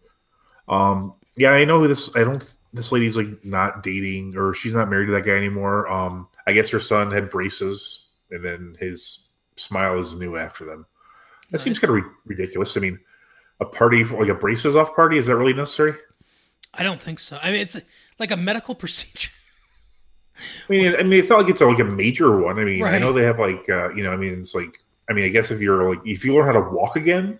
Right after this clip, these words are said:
Speaker 1: that's, like, cele-, cause for celebration, I would say.
Speaker 2: Mm-hmm.
Speaker 1: Like, if you were, like, you thought you'd be paralyzed, like, "Hey, look, I'm walking." Like, "Okay, we'll throw this guy a party, but you get your braces off and you get a party for that?"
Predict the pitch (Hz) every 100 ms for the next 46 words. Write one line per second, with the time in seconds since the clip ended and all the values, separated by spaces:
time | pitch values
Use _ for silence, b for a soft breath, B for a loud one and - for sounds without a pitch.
0 | 165 143 147 143 - 151 139 135 - 127
1 | - 135 135 127 127 127 147 139 - 151
2 | - _ 185 170 135 165 170 170 _ _
3 | _ _ _ b b _ 139 139 131 113
4 | 110 107 - 123 104 113 101 104 - 104
5 | 95 95 95 110 131 175 185 123 120 143
6 | 170 117 87 90 92 208 - 196 214 214
7 | 131 110 113 92 - 95 113 113 - 95
8 | 117 107 - 87 113 190 208 220 226 214
9 | 190 202 196 185 196 247 247 254 262 254